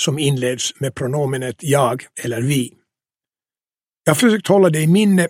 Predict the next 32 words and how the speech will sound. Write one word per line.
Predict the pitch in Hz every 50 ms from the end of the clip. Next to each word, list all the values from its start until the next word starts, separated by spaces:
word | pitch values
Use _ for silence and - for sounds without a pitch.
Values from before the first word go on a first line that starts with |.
| _ _ _ _ _ _ _ _ -
men | 160 160 175
är |
inte | 170 175 160 - 165
riktigt | 156 160 139 - - 101
säker | - 151 135 120 - - 110
på | - -
att | 127 120
jag | 123 113
har | 113
lyckats. | 110 123 113 - - - - - - - - _ _ _ _ _ _ _ _ _ _ _ _
Det | - 160
är | 160
svårt | - - 180 196 208 196 185 170 - - -
att | - 160 -
undvika | - 156 160 165 156 160 160 147 - - 156 139
personliga | - - 160 139 - 175 156 156 160 151 139 131 110
pronomen | - 135 131 160 185 185 175 160 160 160 143 - _ _ _ _ _ _ -
när | 147
man | 156 147 147
berättar | 156 156 160 - - - 135
en | 131 139
historia | 170 - - - 185 165 160 151 143 139 135 135 131 - _ _ _ _ _ _ -
där | 143 139
man | 143 151 151
själv | - - - - 180 160 151 147
så | 127 - 139
gott | 139 139 127 -
som | - 151 117
hela | - 139 123 113 110
tiden | - - - 113 107 120 120 - -
är | 139
närvarande. | 135 131 120 110 107 104 120 127 147 -